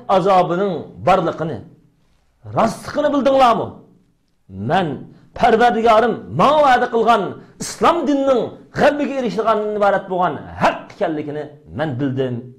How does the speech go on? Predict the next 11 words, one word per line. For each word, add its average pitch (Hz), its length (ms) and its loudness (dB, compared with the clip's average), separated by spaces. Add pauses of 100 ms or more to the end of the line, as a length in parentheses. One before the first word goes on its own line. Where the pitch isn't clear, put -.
deb 214 220 2 (340)
Muhammad 123 420 -6
sallallohu 98 500 -12
alayhi 85 180 -14
vasallam 180 380 0 (2750)
Badrda 208 500 2 (720)
o'ltirilgan 214 680 2 (180)
kofirlarning 147 840 -2 (580)
o'liklarini 208 600 2 (760)
shu 240 260 -4
joydagi 208 380 0